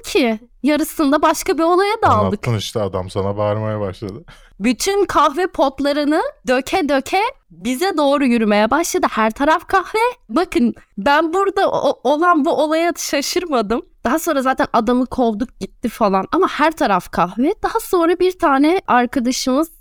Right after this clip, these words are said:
Speaker 1: şey dedi. "Ben kahve, e, siparişi vermiştim de kahvemi alabilir miyim?" dedi. Ya her taraf kahve, olay olmuş. Yani a-, adam çok sinirliydi. Hepimizi belki orada dövebilirdi, edebilirdi.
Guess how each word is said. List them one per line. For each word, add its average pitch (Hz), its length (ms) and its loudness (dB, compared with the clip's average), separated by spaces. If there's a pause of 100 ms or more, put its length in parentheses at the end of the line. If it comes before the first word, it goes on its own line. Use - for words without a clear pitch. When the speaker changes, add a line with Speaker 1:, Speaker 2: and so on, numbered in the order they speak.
(140)
Speaker 1:
şey 294 420 0
dedi. 180 300 0 (100)
"Ben 381 280 0
kahve, 302 560 0
e, 233 200 2
siparişi 262 540 -2
vermiştim 254 720 2
de 185 100 2
kahvemi 269 460 0
alabilir 226 480 2
miyim?" 160 340 2
dedi. 139 220 -4 (260)
Ya 262 100 0
her 320 220 0
taraf 320 420 2
kahve, 285 540 2 (100)
olay 269 360 2
olmuş. 269 600 2 (120)
Yani 240 580 2 (440)
a-, - 80 0 (200)
adam 269 280 2
çok 262 300 -2
sinirliydi. 269 1080 2 (480)
Hepimizi 277 560 0
belki 285 340 2
orada 285 380 0
dövebilirdi, 269 640 0
edebilirdi. 269 640 0